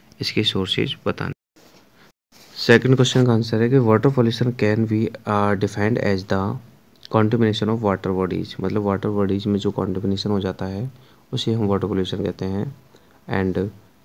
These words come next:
water pollution is caused when water bodies such as जैसे रिवर्स है, लेक्स है, ओशंस है, ठीक है, और ग्राउंड वाटर है,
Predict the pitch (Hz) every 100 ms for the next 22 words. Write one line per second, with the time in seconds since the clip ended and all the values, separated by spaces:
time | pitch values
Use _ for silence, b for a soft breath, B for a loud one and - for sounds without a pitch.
0 | - 104 104 127 117 113 117 117 - 101
1 | 98 110 117 - _ 120 98 95 104 110
2 | - _ _ _ _ - 110 101 101 107
3 | 101 95 101 131 - _ _ - 98 95
4 | 95 107 95 - 92 98 98 - 95 92
5 | 98 101 - 95 95 110 - - - 98
6 | 101 104 107 92 95 113 - - 135 139
7 | - 95 98 95 92 95 101 110 120 139